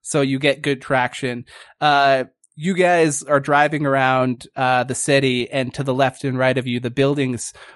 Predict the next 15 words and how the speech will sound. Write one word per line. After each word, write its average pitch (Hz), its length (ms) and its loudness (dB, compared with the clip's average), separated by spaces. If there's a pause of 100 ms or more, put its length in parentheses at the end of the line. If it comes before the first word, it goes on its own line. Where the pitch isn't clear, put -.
(100)
are 127 440 0 (760)
like 160 260 0
skyscrapers, 127 1000 -2
but 131 220 0
instead 131 520 2
they 123 120 -2
kind 131 240 0
of 127 100 -2
look 131 180 -2
more 135 240 0
like 123 280 0
big 127 180 0
old 120 300 -2
fucking 123 440 0
icicles, 120 760 -4